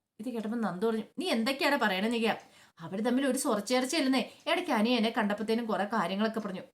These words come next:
അവന്റെ കാര്യം ഓർത്തിട്ട് എനിക്ക് നല്ല വിഷമം വരുന്നുണ്ട് നന്ദു. പാവം, എത്ര ആളെന്ന് വെച്ചാ ആ അവളെ ദുഷ്ടപിശാചിനെ സഹിക്കണേന്ന് ചോദിക്കുകയാണ്. ഇത് കേട്ടപ്പോ നന്ദു പറഞ്ഞു, "അതെ,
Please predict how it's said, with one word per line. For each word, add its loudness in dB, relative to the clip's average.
അവന്റെ 0
കാര്യം 0
ഓർത്തിട്ട് 0
എനിക്ക് -2
നല്ല 0
വിഷമം 0
വരുന്നുണ്ട് 2
നന്ദു. -4
പാവം, 0
എത്ര 0
ആളെന്ന് 4
വെച്ചാ 2
ആ 6
അവളെ 2
ദുഷ്ടപിശാചിനെ 0
സഹിക്കണേന്ന് 0
ചോദിക്കുകയാണ്. 4
ഇത് -2
കേട്ടപ്പോ 2
നന്ദു -4
പറഞ്ഞു, 0
"അതെ, 2